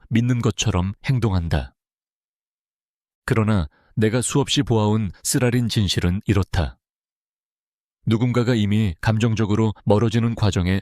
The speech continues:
들어섰다면 당신의 추가적인 노력은 아무런 효과가 없을 뿐만 아니라 오히려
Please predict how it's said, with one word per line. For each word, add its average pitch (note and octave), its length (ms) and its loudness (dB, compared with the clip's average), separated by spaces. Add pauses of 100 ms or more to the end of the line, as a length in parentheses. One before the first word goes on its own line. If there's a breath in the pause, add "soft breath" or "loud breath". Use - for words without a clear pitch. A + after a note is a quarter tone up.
들어섰다면 E2+ 840 -2 (920)
당신의 A#2+ 420 2
추가적인 C3 500 0
노력은 G2 540 0 (340)
아무런 A2+ 440 2
효과가 B2+ 420 0
없을 A#2 380 0
뿐만 G#2 300 0
아니라 E2+ 480 0 (840)
오히려 G#2 500 2